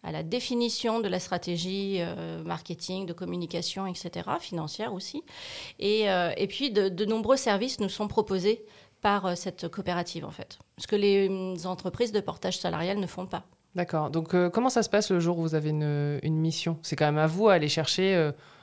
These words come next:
Speaker 2: vos missions, euh,
Speaker 1: Alors,
Speaker 2: votre
Speaker 1: l-,
Speaker 2: travail.
Speaker 1: la coopérative ne fait rien pour nous dans ce sens-là, en fait.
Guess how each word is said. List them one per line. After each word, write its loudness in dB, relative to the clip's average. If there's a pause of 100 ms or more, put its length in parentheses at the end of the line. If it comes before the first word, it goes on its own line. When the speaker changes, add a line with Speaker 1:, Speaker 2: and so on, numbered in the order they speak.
(140)
Speaker 2:
vos 4
missions, 6
euh, 6
Speaker 1:
Alors, 6
Speaker 2:
votre 0
Speaker 1:
l-, -2
Speaker 2:
travail. 2
Speaker 1:
la 12
coopérative 6
ne 4
fait 0
rien 2
pour 0
nous 2
dans -2
ce -6
sens-là, 0
en 2
fait. -4